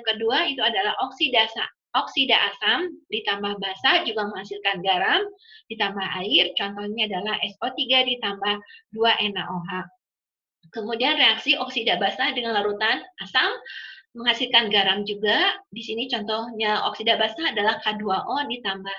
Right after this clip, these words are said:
H C L menghasilkan garam juga. Kemudian terakhir oksida asam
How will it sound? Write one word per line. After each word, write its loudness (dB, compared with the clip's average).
H -8
C -6
L 4
menghasilkan -2
garam 0
juga. 0
Kemudian -2
terakhir 2
oksida 0
asam 0